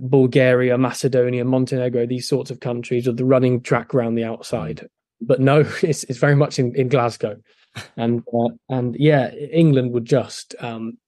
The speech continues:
Speaker 1: sensational in the first half, and, uh, Scotland came into it at fi-,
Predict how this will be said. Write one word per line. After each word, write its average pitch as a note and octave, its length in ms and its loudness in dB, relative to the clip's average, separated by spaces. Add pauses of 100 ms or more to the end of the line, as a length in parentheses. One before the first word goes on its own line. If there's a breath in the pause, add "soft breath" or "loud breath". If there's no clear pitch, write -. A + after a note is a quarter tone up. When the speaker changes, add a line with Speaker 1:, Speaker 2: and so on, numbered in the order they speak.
Speaker 1:
sensational B2+ 760 0
in G#2+ 120 -10
the A2 60 -8
first - 380 -6
half, A2+ 300 -8
and, A2+ 220 -4
uh, A2+ 200 -6 (460 soft breath)
Scotland - 380 0
came B2+ 200 0
into C3 320 2
it B2 240 2
at B2 200 -4
fi-, B2 300 -2